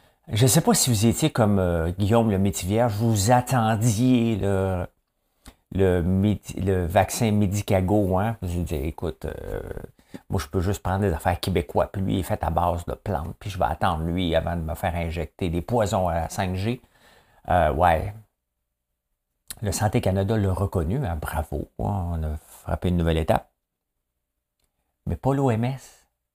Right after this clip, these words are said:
Non, l'O M S a dit non, non, non, on n'accepte pas ça. Parce que, vous sa-, voyez-vous, les compagnies de tabac ne, ne, ne peuvent pas, euh, être impliquées dans le domaine de la santé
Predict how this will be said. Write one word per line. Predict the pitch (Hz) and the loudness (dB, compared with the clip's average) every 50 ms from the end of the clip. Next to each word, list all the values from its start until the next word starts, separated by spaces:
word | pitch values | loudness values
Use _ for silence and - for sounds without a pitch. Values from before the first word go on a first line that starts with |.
| _ _ _ _ _ _ _ _ - | _ _ _ _ _ _ _ _ -4
Non, | 101 101 - - | -4 -4 -4 -2
l'O | 113 107 95 | -2 -2 0
M | 95 104 | 0 0
S | 107 107 - | -2 -4 -6
a | 87 | -6
dit | 85 82 87 | -6 -4 -4
non, | 85 80 | -4 -4
non, | 85 87 85 | -4 -4 -4
non, | 85 87 - _ - | -6 -8 -10 _ -6
on | 104 101 92 | -4 -4 -2
n'accepte | 87 87 - - - 113 - - - | -2 -4 -4 -6 -8 -8 -8 -8 -10
pas | - - - - | -8 -8 -8 -8
ça. | - - - _ _ _ _ _ _ _ _ - | -8 -10 -14 _ _ _ _ _ _ _ _ -2
Parce | 104 - - | -2 -2 0
que, | - | 0
vous | 104 92 92 | -2 -2 -2
sa-, | - - - 98 | -4 -4 -4 -2
voyez-vous, | 87 87 104 101 98 101 101 101 135 170 - _ _ _ _ - _ _ _ _ - | 0 2 2 4 4 2 0 0 -2 -6 -6 _ _ _ _ -20 _ _ _ _ -4
les | - 98 98 | -2 0 2
compagnies | - 117 117 - 113 104 113 147 156 | 4 2 4 4 2 2 2 2 0
de | 127 92 | 0 0
tabac | - - 87 90 113 131 | 2 2 2 2 2 0
ne, | 131 113 92 | 0 0 0
ne, | 90 87 82 82 - - | 0 0 -2 -2 -2 -4
ne | 104 90 | -4 -4
peuvent | 85 - - 180 180 156 - - | -2 -2 -2 -2 -2 -2 -4 -4
pas, | - 147 156 156 - _ _ _ _ _ _ _ _ _ _ _ - - _ - | -2 -2 -2 -2 -4 _ _ _ _ _ _ _ _ _ _ _ -20 -18 _ -4
euh, | 98 98 95 95 92 92 90 87 85 67 - - - - 82 - - | -2 0 0 2 2 2 2 0 0 -2 -2 -4 -4 -4 -4 -6 -4
être | - 98 - | -6 -4 -2
impliquées | 101 98 - - - - 127 | -2 -4 -4 -6 -8 -6 -4
dans | 107 98 | -2 0
le | 92 95 | 0 0
domaine | 87 85 98 101 98 | 0 0 0 0 0
de | 92 | 0
la | 90 85 | 0 -2
santé | - - 80 90 - - - | -4 -6 -10 -10 -10 -12 -14